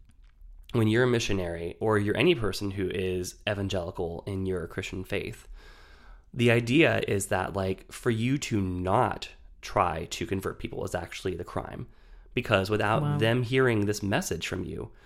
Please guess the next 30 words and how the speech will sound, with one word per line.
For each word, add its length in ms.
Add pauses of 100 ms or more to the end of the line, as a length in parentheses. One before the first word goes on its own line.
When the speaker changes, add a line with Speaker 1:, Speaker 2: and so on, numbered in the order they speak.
(220)
Speaker 1:
that 340
through 220
Jesus 560
is 160
the 140
only 260
path 480
to 100
God, 460 (400)
that 180
they 140
will 120
burn 280
in 120
hell. 420 (840)
And 300
that's 260
on 240
you 340
if 140
you 60
have 80
the 80
opportunity 680
to 360
do 200
that 320
and 160
you 80
don't. 440